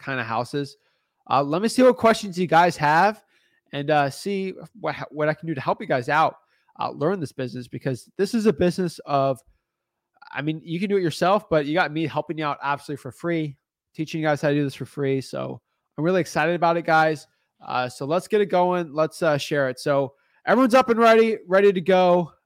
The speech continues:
Uh, the Level Up team says, "I was literally just researching this very topic.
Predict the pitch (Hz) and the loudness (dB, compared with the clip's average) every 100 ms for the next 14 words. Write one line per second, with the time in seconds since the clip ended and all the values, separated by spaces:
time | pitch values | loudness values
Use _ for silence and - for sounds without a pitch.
0 | _ 139 139 139 156 151 214 226 233 233 | _ -2 0 -2 -6 -2 0 2 0 -2
1 | - 208 175 190 170 165 165 185 170 - | -6 -14 -8 -8 -6 -6 -6 -6 -8 -4
2 | 160 151 156 147 160 143 147 135 113 139 | -6 -4 -8 -10 -10 -12 -12 -14 -6 -4
3 | 135 - 135 131 135 - | -4 -2 -2 -2 -6 -8